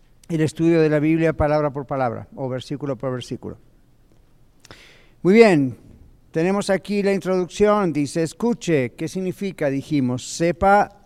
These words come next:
dónde vamos. ¿Conoce usted la visión y la misión que Dios nos ha dado? ¿Conoce usted la llamada Gran Comisión? Antes de leer en la Gran Comisión, en Mateo veintiocho,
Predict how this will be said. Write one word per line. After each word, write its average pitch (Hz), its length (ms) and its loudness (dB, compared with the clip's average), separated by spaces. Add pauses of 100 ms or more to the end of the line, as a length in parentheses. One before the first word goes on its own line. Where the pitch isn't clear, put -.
(240)
dónde 143 360 0
vamos. 180 680 2 (600)
¿Conoce 180 360 0
usted 233 220 2
la 233 120 6
visión 214 420 0
y 214 60 0
la 196 120 2
misión 196 400 -2
que 185 120 -2
Dios 185 200 2
nos 190 220 -4
ha 170 100 2
dado? 196 480 4 (720)
¿Conoce 170 420 -2
usted 190 460 -2 (800)
la 151 140 -2
llamada 185 680 4
Gran 175 460 4
Comisión? 180 1080 2 (260)
Antes 185 300 0
de 208 140 6
leer 208 280 6
en 214 140 4
la 190 100 4
Gran 196 300 2
Comisión, 214 600 2
en 156 120 0
Mateo 202 400 0
veintiocho, 196 760 -2